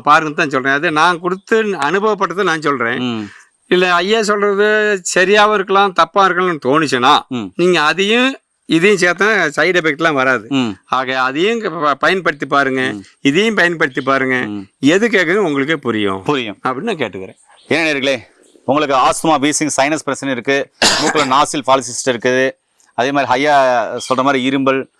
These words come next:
Speaker 2: சளி, காய்ச்சல் எதுவா இருந்தாலும் இந்த ஆடாதோடைய வந்து அப்பா சொல்ற மாதிரி அந்த மூலிகையை வந்து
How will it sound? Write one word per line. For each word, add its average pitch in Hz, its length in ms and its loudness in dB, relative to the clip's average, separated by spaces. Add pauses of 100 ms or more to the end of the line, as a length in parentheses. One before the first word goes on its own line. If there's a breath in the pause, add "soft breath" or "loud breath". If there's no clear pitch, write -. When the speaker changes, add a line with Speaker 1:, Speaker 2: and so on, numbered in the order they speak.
(180)
Speaker 2:
சளி, 135 420 -4
காய்ச்சல் 135 440 -2
எதுவா 120 260 0
இருந்தாலும் 131 460 0
இந்த 117 160 -2
ஆடாதோடைய 127 580 2
வந்து 123 280 0
அப்பா 165 600 2
சொல்ற 127 180 0
மாதிரி 170 260 2
அந்த 156 340 0
மூலிகையை 143 420 0
வந்து 143 440 0